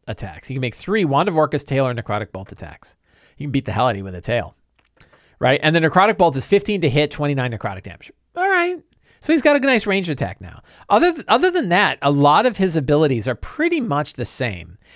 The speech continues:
And, and not, you know, he's pretty solid. I, I, we talked about in my Discord chat, the Wand of Orcus that hits from those nineteen, twenty-four bludgeoning plus thirteen necrotic. All right, that's thirty-seven points. So that's not nothing,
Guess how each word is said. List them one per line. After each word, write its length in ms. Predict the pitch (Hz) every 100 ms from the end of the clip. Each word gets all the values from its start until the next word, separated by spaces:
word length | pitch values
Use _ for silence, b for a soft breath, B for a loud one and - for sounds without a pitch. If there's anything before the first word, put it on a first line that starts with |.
| b
And, 220 | - 262 247
and 340 | 247 277 -
not, 280 | 220 277 302
you 100 | 302
know, 60 |
he's 120 | 320 277
pretty 400 | - 330 349 311
solid. 500 | - 262 269 262 226 B B B
I, 260 | - 233 185 -
I, 360 | 196 170 214
we 180 | 180 196
talked 300 | - 214 208
about 160 | 190 160
in 80 |
my 120 | 139 127
Discord 720 | 120 131 123 147 - 131 101
chat, 220 | 104 90
the 100 | 139
Wand 280 | 151 185 208
of 100 | 147
Orcus 320 | 156 151 -
that 160 | 131
hits 180 | 123 139
from 180 | - 135
those 180 | 120 110
nineteen, 500 | 139 151 147 135 127
twenty-four 640 | - 156 156 - 139 131
bludgeoning 440 | 117 151 123 127 117
plus 200 | 117 -
thirteen 340 | 139 135 123
necrotic. 500 | 113 113 110 101 - _ b b b b _ -
All 60 | 120
right, 180 | 113
that's 140 | 117 110
thirty-seven 580 | 170 151 143 143 120 110
points. 260 | 101 -
So 60 | 220
that's 180 | 277 285
not 260 | 311 320
nothing, 520 | 220 285 240 156 151